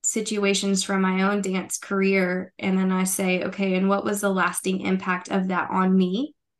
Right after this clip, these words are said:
And how can I parent differently,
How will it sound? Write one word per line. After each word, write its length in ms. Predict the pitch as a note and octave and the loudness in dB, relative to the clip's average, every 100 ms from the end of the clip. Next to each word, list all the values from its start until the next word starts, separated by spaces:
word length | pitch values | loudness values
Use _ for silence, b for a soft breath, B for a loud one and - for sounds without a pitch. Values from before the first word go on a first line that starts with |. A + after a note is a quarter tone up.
| _ _ _ _ _ - | _ _ _ _ _ -4
And 180 | G3 F#3+ | -4 -2
how 760 | G#3 G3+ G3+ G#3 G#3+ G#3+ G#3 - | 2 4 4 4 0 -6 -10 -6
can 200 | G#3+ G3+ | -4 -2
I 280 | G3 F#3+ | 0 0
parent 560 | F#3+ - G3+ F#3 - - | -2 -2 0 0 -2 -2
differently, 960 | B3 D4+ - C#4 - G3 F#3+ F#3+ G3 | 0 0 0 -2 0 2 4 4 0